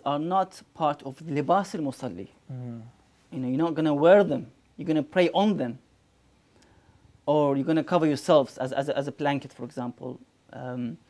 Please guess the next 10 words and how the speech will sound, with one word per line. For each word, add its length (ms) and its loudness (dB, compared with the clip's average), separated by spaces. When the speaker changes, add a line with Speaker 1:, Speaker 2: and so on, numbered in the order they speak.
Speaker 1:
so 280 -2
to 200 -8
pray 340 2
on 180 2
a 180 2
janamaz 720 0
or 360 -8
the 160 -12
prayer 280 4
mat 260 -2